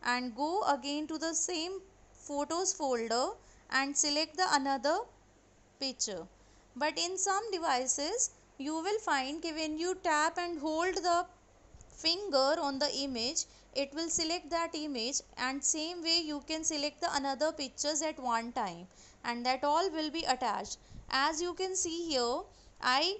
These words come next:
attached two pictures here, and then there is a send button which is highlighted in blue color, which is in,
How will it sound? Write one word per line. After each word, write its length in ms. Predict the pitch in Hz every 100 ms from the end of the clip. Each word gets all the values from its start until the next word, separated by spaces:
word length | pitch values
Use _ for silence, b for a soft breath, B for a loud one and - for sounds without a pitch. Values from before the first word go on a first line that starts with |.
| -
attached 540 | 254 254 277 302 330 -
two 200 | 370 415
pictures 560 | - - - 285 285 254
here, 360 | 226 208 339 B B B
and 280 | 262 262 262
then 160 | 294 370 440
there 200 | 349 302
is 160 | 320 285
a 120 | 359
send 420 | - 294 320 359
button 460 | 262 240 240 277 294
which 180 | 277 302
is 160 | 302
highlighted 680 | 254 240 247 254 254 254 320
in 240 | 339 311 240
blue 260 | 285 330
color, 420 | 339 254 202 185 - B B B
which 260 | 226 269 302
is 200 | 320 320
in, 180 | 381